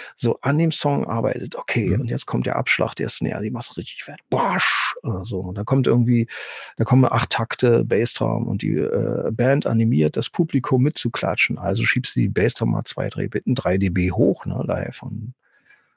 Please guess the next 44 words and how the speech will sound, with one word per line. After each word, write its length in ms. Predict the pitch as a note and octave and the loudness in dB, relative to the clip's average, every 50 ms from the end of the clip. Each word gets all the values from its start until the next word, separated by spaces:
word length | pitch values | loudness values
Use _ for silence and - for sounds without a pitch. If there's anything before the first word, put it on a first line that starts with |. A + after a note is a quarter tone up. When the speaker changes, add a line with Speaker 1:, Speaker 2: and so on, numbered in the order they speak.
| _ _ _ | _ _ _
Speaker 1:
da 120 | - B2 | -6 -4
hast 200 | - - - - | -4 -4 -2 0
du 40 | A2 | 0
eine 100 | F#2+ E2+ | 0 0
fette 280 | - - G#2+ G#2+ - B2 | 0 0 0 0 2 2
Bassdrum 500 | A#2+ C3 D3 - A#3+ - - - G1+ - | 2 4 4 2 2 0 -2 -4 -4 -6
und 140 | - - - | -6 -6 -8
die 60 | - | -6
Leute 280 | - - - - D3 | -4 -4 -2 0 2
machen 340 | C#2 - A2 - - C3+ - | 2 2 2 0 2 2 2
noch 160 | C#3 - - | 2 0 0
mehr 180 | D#3 F3 - - | 0 2 2 2
mit, 240 | D#3 B2+ A2 - - | 2 0 0 -4 -6
ne? 160 | E2+ F#2 A#2+ C#3+ C#3+ C3+ - - D3+ - | -6 -6 -6 -6 -8 -8 -8 -8 -6 -4
Also, 180 | G#2 G2+ A2 - - - G#2 F2+ - | -4 -4 -4 -6 -4 -2 0 2 2
das 160 | B2+ G2 - | 2 2 2
sind 140 | - B2 G#2 | 4 4 4
so 40 | F#2 | 4
Speaker 2:
<laughs> 20 | |
Geil. 120 | F#2 F2+ F2 | 4 4 4
Speaker 1:
kleine 480 | E2+ A2+ A2+ C3 C3+ C3 B2+ B2+ - - | 4 6 6 6 6 6 4 2 0 0
Kleinigkeiten, 760 | - - D3 G3+ A#3 A#3+ - - - G#2+ G2+ G2+ - - A2+ | 2 4 6 6 6 4 4 2 0 2 2 0 -2 -2 -2
aber 100 | A2 G#2+ | -2 0
es 120 | G#2+ - | 0 0
macht 180 | B2 C3+ A#2 C3 | 2 2 4 6
Speaker 2:
Ja. 140 | C3 G#2+ G#2+ | 6 4 4
Speaker 1:
Spaß. 180 | - - - _ _ _ _ _ _ _ _ - - - - _ _ _ _ _ _ _ _ _ _ _ _ - | 2 -2 -10 _ _ _ _ _ _ _ _ -20 -20 -20 -20 _ _ _ _ _ _ _ _ _ _ _ _ 2
Speaker 2:
Ja, 120 | G2 G#2 | 2 4
finde 200 | - - C#3+ D3 | 4 4 2 2
ich 60 | - | 2
total 280 | - A#2 - B2 A#2+ B2 | 2 2 2 4 4 4
interessant. 580 | B2 A#2 - G#2+ - - C3+ C#3+ B2+ G#2+ - | 4 2 0 0 0 2 2 4 2 2 0
Vielleicht 380 | - - - F#2+ G#2 A2 A#2 - | -2 -2 0 2 2 2 2 2
kannst 220 | - C3+ B2+ - | 0 0 0 2
du 40 | - | 0
uns 140 | A#2+ A#2 - | 0 2 2
noch 100 | A2+ A2+ | 4 4
mal, 400 | A#2+ A#2 A2+ A2 A2 A2 G#2 F2 - | 4 4 4 4 4 2 2 2 2
ähm, 420 | G2 G2 G2+ G2+ G2+ G2+ G2+ G2+ - _ _ - - | 2 4 4 4 4 4 2 0 -4 _ _ -4 0
die 60 | D#2+ | 2
unterschiedliche 800 | F#2 B2 A#2 C3+ A2+ - B2+ G#2+ - G#2 G2+ - - - - - | 2 4 4 2 0 0 -2 -2 0 0 0 0 -2 -4 -2 2
An-, 340 | G#2+ B2 C#3+ D3+ D#3 - - - _ _ _ _ _ | 2 4 4 2 0 -2 -6 -14 _ _ _ _ _
oder 140 | - F#2 F2+ | 2 4 4
Herangehensweise 1080 | F2+ F2+ F2+ G2 A#2 D3 C#3 B2+ G2 F#2 - - - F2+ F2+ F2 E2 F2+ F2 F2 F2 | 4 4 4 4 4 4 4 4 4 2 2 2 2 4 4 4 2 2 0 0 0